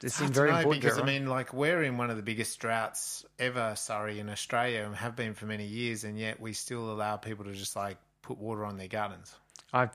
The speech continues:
Speaker 1: find it funny that we even bother talking about droughts in Australia anymore.
Speaker 2: Yeah.
Speaker 1: As, f-, ever since a kid, as far as I can remember, we've been
Speaker 2: In a drought.
Speaker 1: In a drought, to some extent,
Speaker 2: <laughs> So when they
Speaker 1: somewhere.
Speaker 2: actually say drought, it's, it's severe.
Speaker 1: Oh, yeah.
Speaker 2: It's very
Speaker 1: It's, it's a
Speaker 2: severe.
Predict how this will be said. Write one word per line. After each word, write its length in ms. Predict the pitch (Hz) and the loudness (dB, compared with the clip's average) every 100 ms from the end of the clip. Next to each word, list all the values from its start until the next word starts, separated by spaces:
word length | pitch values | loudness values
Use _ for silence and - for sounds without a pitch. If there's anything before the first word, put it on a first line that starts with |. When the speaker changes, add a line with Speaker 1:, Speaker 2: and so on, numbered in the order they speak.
| - | -8
Speaker 1:
find 320 | - - 135 | 2 6 6
it 60 | 123 | 4
funny 200 | - 120 | 2 2
that 80 | 117 | 2
we 100 | 127 | 0
even 140 | 117 117 | 0 2
bother 200 | 117 107 | 2 2
talking 300 | 123 110 110 | 0 0 0
about 120 | 104 | 0
droughts 280 | 113 107 - | 2 2 0
in 60 | 113 | -6
Australia 300 | 117 123 117 | -2 0 0
anymore. 300 | 117 117 107 _ - | -2 -2 -6 _ -10
Speaker 2:
Yeah. 240 | 104 95 - _ - | -8 -8 -12 _ 0
Speaker 1:
As, 200 | 117 135 | 0 -2
f-, 260 | - - - - - | -12 -14 -16 -18 0
ever 160 | 147 135 | 2 2
since 180 | 139 123 | 0 0
a 60 | |
kid, 240 | - 139 120 | 2 4 4
as 120 | 110 | 4
far 200 | 131 123 | 4 4
as 80 | 117 | 2
I 60 | |
can 100 | 110 | -2
remember, 440 | 107 117 113 113 110 120 | 0 2 4 2 0 0
we've 240 | 120 107 | 0 2
been 340 | 117 113 107 95 _ - | 0 0 -4 -8 _ -14
Speaker 2:
In 100 | 101 | -12
a 80 | 92 | -10
drought. 360 | 87 92 87 - - | -8 -4 -4 -2 0
Speaker 1:
In 120 | 151 | 2
a 60 | 131 | 2
drought, 340 | 120 113 110 - 214 | 2 2 2 2 2
to 80 | 123 | 2
some 220 | - 120 | 2 2
extent, 340 | 117 - 110 101 - | 0 -2 -4 -8 -14
Speaker 2:
<laughs> 100 | - | -4
So 120 | 127 | 2
when 180 | 127 185 | 6 6
they 60 | |
Speaker 1:
somewhere. 20 | 160 | 4
Speaker 2:
actually 240 | 147 147 127 | 2 -2 0
say 240 | 135 120 | 2 2
drought, 380 | 113 117 113 98 | 4 4 2 0
it's, 260 | 101 - | -6 -8
it's 240 | 107 101 - | -8 -6 -6
severe. 560 | - 104 98 98 92 - - | -6 -8 -8 -6 -8 -4 0
Speaker 1:
Oh, 40 | 123 117 | 2 2
yeah. 20 | 113 123 | 2 2
Speaker 2:
It's 100 | - | 0
very 160 | - 127 | 0 0
Speaker 1:
It's, 140 | 143 | 2
it's 220 | 143 135 | 0 2
a 40 | |
Speaker 2:
severe. 100 | 127 | 2